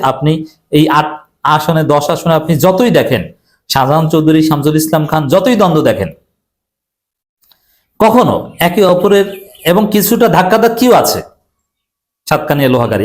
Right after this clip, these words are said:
আমি জানি, কিন্তু কখনো প্রতিপক্ষের সাথে হাত মিলিয়ে নিজ দলের প্রার্থীকে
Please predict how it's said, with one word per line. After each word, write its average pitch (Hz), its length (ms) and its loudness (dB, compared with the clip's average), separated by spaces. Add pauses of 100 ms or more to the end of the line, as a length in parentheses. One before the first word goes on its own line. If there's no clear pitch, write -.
আমি 175 160 2
জানি, 131 180 0 (760)
কিন্তু 196 180 2 (120)
কখনো 180 280 2 (640)
প্রতিপক্ষের 254 600 2
সাথে 226 200 0
হাত 175 200 0 (120)
মিলিয়ে 131 260 2 (840)
নিজ 190 260 2
দলের 208 280 2
প্রার্থীকে 165 480 0